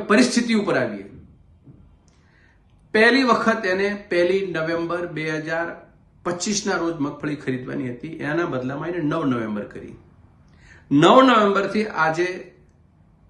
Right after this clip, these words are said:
એકવીસ દિવસ થયા. એકવીસ દિવસની અંદર એને ત્રણસો કેન્દ્રો ઉપરથી મગફળી ખરીદી.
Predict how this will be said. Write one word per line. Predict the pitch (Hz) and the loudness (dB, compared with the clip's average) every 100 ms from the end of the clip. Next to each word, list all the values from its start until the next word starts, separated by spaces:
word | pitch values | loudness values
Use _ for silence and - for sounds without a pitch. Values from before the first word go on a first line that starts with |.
| - | 2
એકવીસ | 208 208 226 - | 2 4 0 0
દિવસ | 151 110 - | -2 -4 -6
થયા. | - - - - _ _ - _ _ _ - - - _ - | -12 -12 -16 -20 _ _ -20 _ _ _ -20 -20 -20 _ 2
એકવીસ | 214 254 294 - | 2 4 4 4
દિવસની | 226 214 214 208 | 2 0 2 0
અંદર | 190 190 208 | 0 0 -2
એને | 175 180 202 - | 0 -2 -4 -4
ત્રણસો | 202 208 208 - 240 240 - | 0 2 0 0 0 -2 -4
કેન્દ્રો | 170 170 175 180 | -2 2 2 0
ઉપરથી | 160 - 214 180 | -2 -4 -4 -4
મગફળી | 131 - 147 143 - | -4 -4 -6 -6 -4
ખરીદી. | 131 110 - | -4 -4 -10